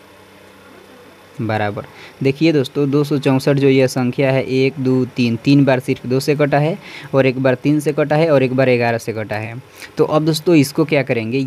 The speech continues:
यहाँ पर गुणे के रूप में लिख देंगे। तो चलिए लिखते हैं दो गुणे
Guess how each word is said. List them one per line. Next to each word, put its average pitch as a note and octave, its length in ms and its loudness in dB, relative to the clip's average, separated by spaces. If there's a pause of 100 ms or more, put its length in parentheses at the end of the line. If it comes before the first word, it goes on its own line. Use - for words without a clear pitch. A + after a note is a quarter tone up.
यहाँ B2+ 380 -2
पर D3 120 -2
गुणे B2 260 -2
के B2+ 100 -4
रूप A#2+ 160 -6
में A#2 100 -4
लिख A2 180 -10
देंगे। A2+ 220 -4
तो C3 100 0
चलिए C3+ 280 2
लिखते A#2+ 280 -2
हैं C3+ 220 -2 (1800)
दो C3 400 2
गुणे A2+ 340 -4